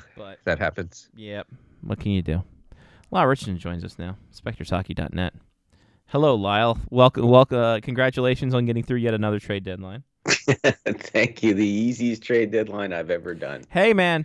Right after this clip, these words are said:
Speaker 1: we got up to twenty-one trades on trade deadline day. I wasn't too far off with my <laughs> twenty-three. It's not
Speaker 3: Yeah, you definitely. Yeah, yeah. You di-, if, if you chose the over for what we, we picked, yeah, you're, you're definitely, uh, your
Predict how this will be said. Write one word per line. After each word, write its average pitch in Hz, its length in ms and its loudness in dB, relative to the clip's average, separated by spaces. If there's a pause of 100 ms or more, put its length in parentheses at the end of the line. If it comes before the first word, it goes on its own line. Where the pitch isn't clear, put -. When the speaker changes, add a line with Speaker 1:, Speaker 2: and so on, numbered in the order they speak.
(160)
Speaker 1:
we 180 200 2
got 233 180 4
up 226 120 0
to 202 100 -20
twenty-one 202 420 0
trades 180 380 -2
on 151 100 -2
trade 151 300 -2
deadline 135 400 -2
day. 110 180 -2
I 143 120 0
wasn't 175 280 -2
too 175 160 -4
far 151 260 0
off 147 200 0
with 123 100 -6
my 135 140 -2
<laughs> - 80 -10
twenty-three. 127 640 -4 (480)
It's 165 440 -10
not 131 240 -2
Speaker 3:
Yeah, 139 80 4
you 139 200 0
definitely. 147 600 -6
Yeah, 110 300 -8 (140)
yeah. 98 320 -8
You 98 160 -10
di-, 92 180 -12
if, 110 280 -8
if 117 160 -4
you 117 100 -4
chose 151 360 0
the 131 180 0
over 113 400 0
for 98 160 -12
what 98 220 -2
we, 95 240 -6
we 95 200 -6
picked, 87 360 -4
yeah, 87 140 0
you're, 90 260 -4
you're 90 180 -10
definitely, 90 800 -2
uh, 80 220 -4
your 82 200 -6